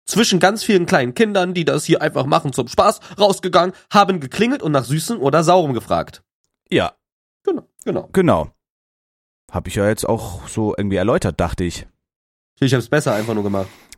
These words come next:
Speaker 2: Okay. Auf jeden Fall, ich
Speaker 1: Ja.
Speaker 2: komm ja, äh, aus dem, aus dem Norden, sag ich mal, und da sind so
Speaker 1: Mhm.
Speaker 2: Festlichkeiten wie Halloween nicht so krass vertreten. Und eigentlich war
Speaker 1: Ja.
Speaker 2: unser Plan, uns einfach zu besaufen und richtig asozial einfach irgendwo zu klingeln und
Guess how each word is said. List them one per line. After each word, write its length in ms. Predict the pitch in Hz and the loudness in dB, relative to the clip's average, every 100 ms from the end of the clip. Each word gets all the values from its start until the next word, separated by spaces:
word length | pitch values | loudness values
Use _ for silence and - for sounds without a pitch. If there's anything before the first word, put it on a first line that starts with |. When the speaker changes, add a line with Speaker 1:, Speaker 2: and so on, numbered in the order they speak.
| - | -8
Speaker 2:
Okay. 300 | - 82 69 _ - | -6 -6 -8 _ -4
Auf 140 | 110 | 2
jeden 180 | 151 175 | 2 4
Fall, 320 | 139 131 135 | 6 6 6
ich 80 | - | 4
Speaker 1:
Ja. 60 | 95 | 2
Speaker 2:
komm 160 | 120 | 4
ja, 600 | 117 107 104 104 98 92 | 4 4 4 2 2 0
äh, 60 | 87 | -2
aus 180 | - 90 | -6 -6
dem, 320 | 98 87 80 - _ _ | -6 -6 -8 -14 _ _
aus 140 | - 95 | -14 -10
dem 100 | 85 | -6
Norden, 300 | 95 160 165 | -2 0 0
sag 180 | 139 135 | 0 0
ich 120 | 110 | 2
mal, 260 | 120 120 87 | 4 4 4
und 180 | 107 | 2
da 80 | 101 | 2
sind 160 | 98 98 | 2 0
so 80 | 101 | 0
Speaker 1:
Mhm. 40 | |
Speaker 2:
Festlichkeiten 640 | - 107 185 202 107 95 | 0 0 0 0 0 0
wie 80 | 95 | 0
Halloween 260 | 101 101 101 | 0 0 0
nicht 100 | 98 | -2
so 80 | 104 | -2
krass 220 | 107 - | -2 -2
vertreten. 540 | 98 - 135 143 185 - - - - - 123 | -2 0 0 2 -2 -6 -20 -20 -20 -10 -4
Und 60 | 120 | -2
eigentlich 220 | 170 165 | 0 0
war 60 | |
Speaker 1:
Ja. 60 | 123 | 0
Speaker 2:
unser 100 | 127 | 0
Plan, 220 | 139 131 | -2 -4
uns 80 | 117 | -2
einfach 160 | 110 95 | -4 -4
zu 120 | - | -8
besaufen 360 | 85 127 147 117 | -2 0 0 -2
und 80 | |
richtig 300 | 104 110 110 107 | -2 -2 -2 -2
asozial 420 | 110 104 110 104 | -4 -2 -2 -2
einfach 160 | 95 | -2
irgendwo 160 | 95 95 | -4 -6
zu 120 | 98 | -8
klingeln 400 | 87 110 107 104 | -6 -4 -2 -2
und 400 | 95 95 80 - | -2 -4 -6 -10